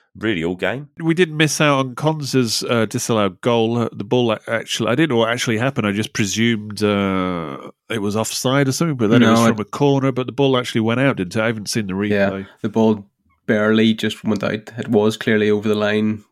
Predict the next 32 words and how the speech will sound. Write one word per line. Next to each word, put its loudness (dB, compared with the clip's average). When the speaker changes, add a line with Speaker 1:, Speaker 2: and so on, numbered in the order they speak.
Speaker 3:
but 0
it 0
went 0
out 0
before -2
coming -2
back -2
in. 0
It -4
was -2
actually 2
a 4
very 0
good -4
ball 0
in, 2
Badine. 0
I -2
mean, -4
we -2
haven't 0
seen -2
many -4
deliveries -2
in 0
from -2
him -2
from -4
set -6
piece, -4
and, 0
uh, -2